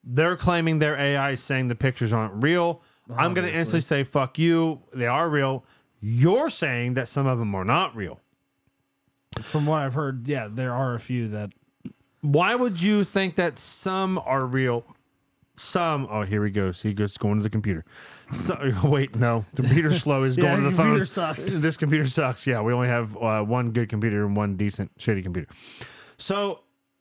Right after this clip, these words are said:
Speaker 1: you're saying that some of them are fake. So why would they make a bunch of real
Speaker 2: Altered.
Speaker 1: photos?
Speaker 2: Altered.
Speaker 1: Okay. Why would you? I'll change my, uh,
Speaker 2: There you go.
Speaker 1: terms,
Speaker 2: There you
Speaker 1: Erica.
Speaker 2: go.
Speaker 1: Some are real, according to you. Some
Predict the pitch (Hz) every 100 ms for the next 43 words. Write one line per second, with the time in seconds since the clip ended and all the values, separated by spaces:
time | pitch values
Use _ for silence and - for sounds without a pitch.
0 | _ - 165 190 214 202 180 147 196 220
1 | 208 190 170 - 208 - 175 165 202 247
2 | 220 208 196 208 202 175 170 156 135 139
3 | 196 220 220 156 135 95 87 123 95 -
4 | _ _ _ _ _ _ - 196 214 208
5 | 208 208 190 160 117 95 131 135 127 80
6 | _ _ _ 117 156 208 214 175 202 -
7 | - 104 127 - 135 135 139 139 135 123
8 | 120 117 117 165 135 113 113 107 120 135
9 | 123 98 - - _ - - 214 247 233
10 | 170 185 190 156 156 226 226 151 156 208
11 | _ - 127 139 143 120 107 110 131 -
12 | 202 208 214